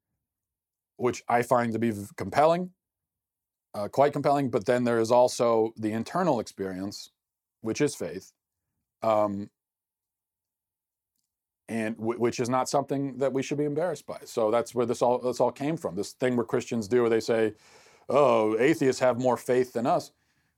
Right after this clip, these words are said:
Why are you treating faith like a dirty word? Why are you, why are you embarrassed by it?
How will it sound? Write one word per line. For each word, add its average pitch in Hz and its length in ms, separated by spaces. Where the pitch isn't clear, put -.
Why 110 280
are 160 140
you 147 40
treating 165 320
faith 151 280
like 151 120
a 147 60
dirty 143 260
word? 147 340
Why 92 220
are 131 80
you, 135 400
why 110 140
are 131 100
you 147 60
embarrassed 147 380
by - 120
it? - 140